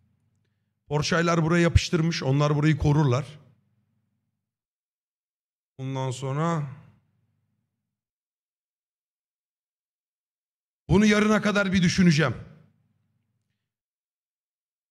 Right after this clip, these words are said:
Şimdi bunu koruyacağım derken diğerlerini bozmamak lazım.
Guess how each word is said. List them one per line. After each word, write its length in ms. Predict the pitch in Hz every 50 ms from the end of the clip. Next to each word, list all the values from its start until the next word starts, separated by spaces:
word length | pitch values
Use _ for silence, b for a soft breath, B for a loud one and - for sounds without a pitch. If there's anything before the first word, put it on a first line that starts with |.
| _ _ _ _ _ _ _ _ _ _ _ _ -
Şimdi 360 | - - 160 165 165 135 120
bunu 380 | 180 196 233 262 254 - - - - - - _ _ _ -
koruyacağım 540 | - 190 - 220 214 175 208 240 240 247 247
derken 400 | 254 247 220 214 254 254 240 214
diğerlerini 760 | 220 220 226 233 226 226 240 233 226 247 247 220 - - - -
bozmamak 640 | 170 196 214 202 170 202 185 165 151 139 - -
lazım. 380 | 151 135 131 123 139 208 247